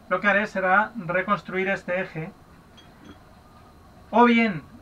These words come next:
eh, con una opción que ya he visto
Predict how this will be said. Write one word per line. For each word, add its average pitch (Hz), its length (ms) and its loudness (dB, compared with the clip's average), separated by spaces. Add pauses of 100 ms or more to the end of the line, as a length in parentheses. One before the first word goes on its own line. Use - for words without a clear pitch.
(120)
eh, 160 600 -4
con 160 160 -6
una 185 800 4
opción 196 520 -2
que 160 120 -6
ya 170 120 -2
he - 20 -2
visto 170 960 -4